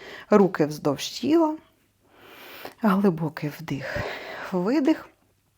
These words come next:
Ми, не змінюючи положення тазу, піднімаємо праву ногу вгору, вниз опустили. Піднімаємо ліву ногу вгору, вниз опустили.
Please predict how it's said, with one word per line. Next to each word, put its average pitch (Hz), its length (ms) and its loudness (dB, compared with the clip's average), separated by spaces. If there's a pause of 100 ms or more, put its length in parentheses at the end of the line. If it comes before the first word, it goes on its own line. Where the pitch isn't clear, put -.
(340)
Ми, 180 260 4
не 165 220 8
змінюючи 165 680 2
положення 190 640 2
тазу, - 400 -8 (440)
піднімаємо 190 720 2
праву 226 460 -2
ногу 190 360 0
вгору, 170 480 -4 (640)
вниз 151 680 -8
опустили. - 720 -8 (520)
Піднімаємо 160 720 0
ліву 196 340 -2
ногу 190 440 -4
вгору, 269 320 -6 (680)
вниз 175 600 -6 (160)
опустили. - 640 -12